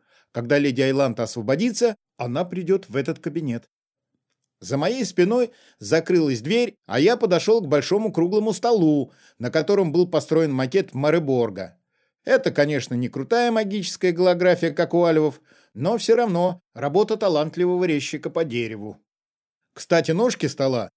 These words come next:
были не более полуметра в высоту, так что даже сидящие за креслами люди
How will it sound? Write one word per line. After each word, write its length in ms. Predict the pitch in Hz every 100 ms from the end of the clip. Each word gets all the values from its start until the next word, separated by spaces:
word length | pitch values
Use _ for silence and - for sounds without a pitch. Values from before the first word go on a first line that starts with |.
| -
были 280 | 110 180 226
не 120 | 233
более 300 | 233 233 226
полуметра 520 | 214 226 220 226 214
в 60 | 208
высоту, 580 | - 208 - 117 - _ _ -
так 180 | 190 190
что 180 | - 180
даже 280 | 202 143
сидящие 600 | 139 160 180 160 - 135
за 160 | 113 143
креслами 480 | 156 160 - 127 127
люди 400 | 156 226 240